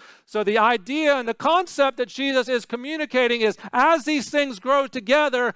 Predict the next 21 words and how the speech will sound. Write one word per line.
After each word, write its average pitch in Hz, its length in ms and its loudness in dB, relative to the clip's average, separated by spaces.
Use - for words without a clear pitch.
in 269 240 -2
the 240 100 0
time 349 600 0
of 294 320 2
the 262 280 -4
end, 262 520 0
it 285 180 -4
will 269 140 0
be 240 220 -4
very 262 440 2
evident 269 640 0
to 247 180 -14
the 226 140 -4
workers 208 800 -2
when 254 220 0
they 254 140 2
come 247 280 -4
into 277 640 -6
the 233 140 -2
harvest 254 640 0
field. 208 360 0